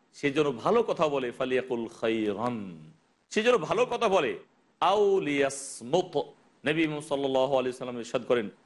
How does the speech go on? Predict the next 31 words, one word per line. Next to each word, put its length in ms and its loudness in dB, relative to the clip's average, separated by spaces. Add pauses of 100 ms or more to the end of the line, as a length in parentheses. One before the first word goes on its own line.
অথবা 720 2 (360)
যদি 240 4
ভালো 260 0
কথা 240 -2
না 140 2
থাকে 280 -4
তাহলে 240 -2
চুপ 280 -2
থাকা। 240 -6 (440)
তাহলে 640 2
আমরা 260 -2
আমাদের 320 0
মুখকে 340 -2
কন্ট্রোল 320 -4
করতে 220 -12
পারি 200 -14
না, 120 -20 (800)
আমরা 260 2
আমাদের 360 4 (360)
চোখকে 420 4
কন্ট্রোল 340 0
করতে 240 2
পারি 220 2
না, 240 -8 (280)
আমরা 260 2
আমাদের 280 4
কানকে 420 -2
কন্ট্রোল 320 0
করতে 220 2
পারি 220 2
না। 140 -2